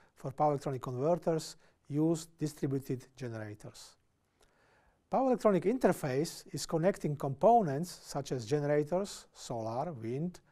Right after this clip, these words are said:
or storage with the loads within a microgrid.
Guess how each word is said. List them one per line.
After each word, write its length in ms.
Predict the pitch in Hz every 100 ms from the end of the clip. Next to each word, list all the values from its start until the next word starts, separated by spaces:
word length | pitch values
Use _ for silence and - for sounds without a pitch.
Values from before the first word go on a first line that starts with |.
| _ _ _ -
or 120 | 113
storage 600 | - 151 143 180 214 - - _ _
with 140 | 139 131
the 80 | 135
loads 420 | 135 170 220 -
within 220 | 147 156
a 40 |
microgrid. 580 | 147 139 135 120 98 95